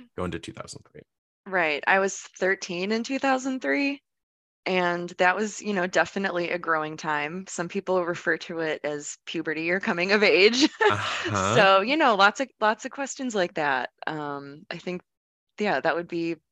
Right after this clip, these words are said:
Speaker 2: that'd be a good, is it kind of a coming of age story?
Speaker 1: It's,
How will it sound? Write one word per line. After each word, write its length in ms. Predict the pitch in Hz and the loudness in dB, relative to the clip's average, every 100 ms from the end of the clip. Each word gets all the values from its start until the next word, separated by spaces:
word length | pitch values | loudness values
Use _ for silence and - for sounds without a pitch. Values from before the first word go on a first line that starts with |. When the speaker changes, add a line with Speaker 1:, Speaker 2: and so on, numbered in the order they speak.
| 156 | -4
Speaker 2:
that'd 160 | 165 | -2
be 160 | 180 170 | -2 -4
a 60 | |
good, 260 | 160 165 160 | -2 -2 -2
is 160 | 190 - | -2 -2
it 80 | |
kind 240 | - 190 208 | 0 0 2
of 80 | 233 | 0
a 60 | |
coming 320 | - 294 269 | -4 -4 -4
of 100 | 277 | -2
age 480 | 277 269 262 262 - _ _ _ _ _ | -2 -2 -2 -6 -12 _ _ _ _ _
story? 520 | - 294 294 302 294 _ _ _ _ | -8 -4 -2 -2 -6 _ _ _ _
Speaker 1:
It's, 380 | 220 208 - | -4 -2 -4